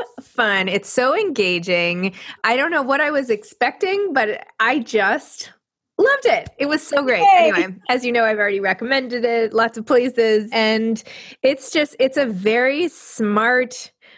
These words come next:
Speaker 1: like, modern day relationship book. It's not, I mean, I know beach read is something they say that's, like, disparaging almost, you know, but this is, like,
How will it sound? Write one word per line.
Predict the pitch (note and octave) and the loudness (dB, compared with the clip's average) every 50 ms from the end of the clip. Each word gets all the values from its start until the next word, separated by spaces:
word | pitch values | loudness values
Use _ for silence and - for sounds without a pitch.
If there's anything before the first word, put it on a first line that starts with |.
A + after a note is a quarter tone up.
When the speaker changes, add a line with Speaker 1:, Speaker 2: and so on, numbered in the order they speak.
| _ _ _ _ _ | _ _ _ _ _
Speaker 1:
like, | G#3 A3+ G#3+ G#3 G#3 G#3 _ _ _ - | -2 0 0 0 -2 -6 _ _ _ -8
modern | - G3+ G3 G3 G3 A3 A3+ A3 A3 A3 G#3+ | -4 0 0 2 2 2 2 2 2 0 0
day | G3+ G#3+ G#3+ G#3+ G#3 G3+ | -2 -2 0 0 -2 -2
relationship | F#3+ F#3+ F#3 F#3 G3+ A#3+ - - A3+ G3 F3+ - F#3+ D#3+ - - - - - - _ _ _ | -2 -2 -2 0 0 0 -2 -2 -6 -8 -4 -2 -2 -2 -2 -4 -10 -20 -20 -20 _ _ _
book. | _ C4+ E4 A#3+ - - - | _ 0 0 0 0 -4 -6
It's | - G#3+ G3+ - - | -6 -6 -6 -4 -6
not, | A3+ A3+ A#3+ B3 A#3+ A3 A3+ | -6 -4 -2 -2 -2 -2 -2
I | A#3 A3+ | -2 -2
mean, | A#3 A3 | 0 0
I | A3+ A#3 | 0 0
know | A#3 C4 C4+ | 0 0 -2
beach | A#3+ A3+ B3 B3+ D4 C#4 - - | -2 -2 -4 -4 -4 -4 -2 -2
read | A3+ G#3+ G#3 G3+ F#3+ G3 | -2 0 0 0 0 0
is | F#3+ F3+ F3+ - - | 0 -2 -2 -6 -10
something | - - - A3 G#3 G#3 A3 G3+ G3 | -6 -4 -2 -2 -2 -2 -4 -4 -2
they | G3 F#3+ F3+ | -2 -4 -4
say | F#3 - G#3 G3 G3+ F#3+ | -2 -2 -2 0 0 0
that's, | F3 F3+ F3 F3 - | 0 -2 -2 -2 -2
like, | G3 F3 E3 - | -2 -2 -2 -4
disparaging | F#3+ D#3 - - - - C#4 F#4+ A4 G4 B3 G#3+ F#3+ F3 E3+ | -8 -8 -8 -4 -2 -2 0 0 0 0 0 -2 -2 -2 -2
almost, | F3+ F3+ E3+ E3 D#3 F3+ F#3+ - - | -2 -2 -2 -2 -4 -4 -6 -4 -2
you | A#3+ G3+ | 0 2
know, | G3+ A3 C#4 F#4 E4 | 2 2 0 0 -4
but | A#3+ A#3 | -4 -2
this | A#3 A#3+ G#4 G#4+ | -2 -2 -2 -2
is, | - D5 C#5 - | -6 -10 -6 -2
like, | G4 F#4 F#4+ - - - - | -2 -2 -2 -4 -6 -10 -12